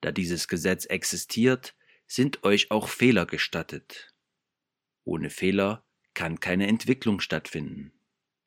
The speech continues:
Nur die Qualität der Fehler wird sich verändern. Das Bestreben,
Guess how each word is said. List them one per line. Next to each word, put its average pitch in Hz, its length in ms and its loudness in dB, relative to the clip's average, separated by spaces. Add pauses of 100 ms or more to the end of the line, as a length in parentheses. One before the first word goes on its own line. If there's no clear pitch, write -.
(180)
Nur 101 180 4
die 104 140 2
Qualität 98 840 0
der 78 120 -2
Fehler 76 500 -4 (360)
wird 85 180 -4
sich - 220 -4
verändern. 73 680 -2 (1000)
Das 87 200 -2
Bestreben, 110 880 4